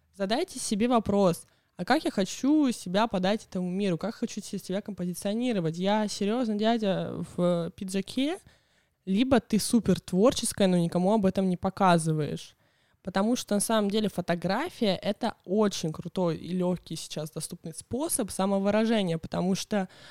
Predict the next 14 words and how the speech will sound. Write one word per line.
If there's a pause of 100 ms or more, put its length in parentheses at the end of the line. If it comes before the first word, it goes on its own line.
(160)
в
жизни
ты
одна,
ты
должна
соответствовать
каким-то
паттернам,
моделям
поведения
и
так
далее.